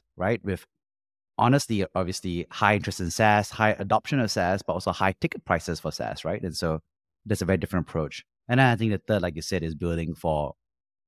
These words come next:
you could say, other emerging markets that are maybe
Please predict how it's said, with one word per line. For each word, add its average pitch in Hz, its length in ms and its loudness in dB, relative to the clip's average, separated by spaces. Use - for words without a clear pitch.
you 110 80 -6
could 95 120 -2
say, 90 160 -2
other 107 600 6
emerging 85 800 -2
markets - 760 -2
that 82 280 0
are 80 400 2
maybe 82 380 -6